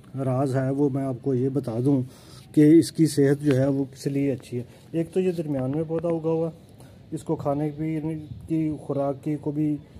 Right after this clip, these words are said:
कोई problem जो है वो नहीं हुई। और दूसरा ये देखें, ये पौधा जो लगाया था, ये secondary पौधा लगाया था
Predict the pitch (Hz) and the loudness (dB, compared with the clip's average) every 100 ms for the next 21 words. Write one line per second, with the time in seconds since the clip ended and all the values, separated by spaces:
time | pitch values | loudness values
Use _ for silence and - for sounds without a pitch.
0 | - - 151 151 151 147 147 147 131 143 | -20 -6 0 2 2 0 0 -2 0 0
1 | 151 135 127 135 131 131 120 127 113 107 | -2 0 0 0 -2 -2 -2 -2 -4 -6
2 | 98 - - - - - - 170 143 156 | -10 -16 -20 -20 -20 -16 0 2 4 0
3 | 170 175 175 160 147 170 160 - - - | 0 2 2 2 0 0 0 -2 -8 -10
4 | - - - - - - - - 131 160 | -14 -20 -20 -20 -20 -18 -16 -8 0 2
5 | 175 175 180 175 180 160 143 147 151 165 | 4 2 2 2 2 2 2 0 -2 -4
6 | 170 135 - - - - - - 147 160 | -4 -10 -16 -20 -20 -20 -20 -12 -2 0
7 | 170 - 139 143 165 160 165 170 170 165 | 0 0 -2 -2 -2 -2 -2 0 0 0
8 | 165 160 170 | -2 -4 -6